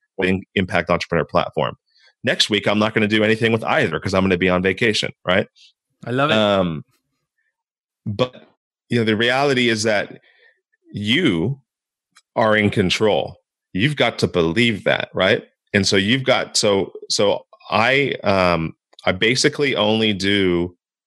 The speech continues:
Speaker 1: I only do my interviews for my show, um, on Mondays or Fridays in the morning between eight, be-, before noon, right? And I don't do anything midweek, typically, uh,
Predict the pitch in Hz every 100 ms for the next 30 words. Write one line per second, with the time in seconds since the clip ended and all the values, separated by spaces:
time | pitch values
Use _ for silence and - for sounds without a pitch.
0 | - - _ - 101 127 131 101 104 104
1 | 95 95 107 92 92 90 101 123 147 -
2 | - 104 95 95 104 - 107 107 123 135
3 | 90 90 85 82 _ _ _ - 90 87
4 | 87 92 101 104 107 107 110 113 117 -
5 | - - 92 80 - 92 95 101 107 107
6 | 87 82 87 92 104 98 87 - 87 82
7 | 87 95 - - _ - 110 98 - -
8 | 98 - 101 101 95 85 - - _ -
9 | 80 90 - _ _ - - - - _
10 | - 101 98 101 92 104 110 117 107 110
11 | 110 135 139 - - 135 113 113 120 107
12 | 117 - - - 117 110 - 117 131 _
13 | - 98 90 82